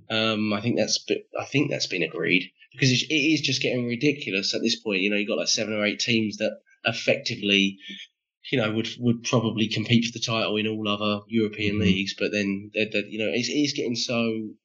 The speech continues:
Speaker 1: competitive now that the Premier League, which is a great viewing, but again, if you've got people doing it by,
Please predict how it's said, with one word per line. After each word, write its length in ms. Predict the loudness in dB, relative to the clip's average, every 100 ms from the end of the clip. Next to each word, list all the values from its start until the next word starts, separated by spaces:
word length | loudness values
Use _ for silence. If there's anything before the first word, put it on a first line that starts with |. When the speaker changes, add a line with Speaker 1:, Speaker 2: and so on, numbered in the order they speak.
| -14
Speaker 1:
competitive 480 | -6 2 2 2 0
now 140 | 0 0
that 100 | 0
the 140 | -2 -4
Premier 200 | -2 -2
League, 80 | 2
which 160 | 2 2
is 160 | 0
a 60 | -2
great 300 | -2 -4 -4
viewing, 260 | -4 -4 -2
but 100 | -4
again, 220 | -2 -2
if 120 | -2
you've 120 | -4
got 160 | -2 0
people 260 | 0 -2 -4
doing 180 | -4 -2
it 140 | -4
by, 320 | -2 -2 -2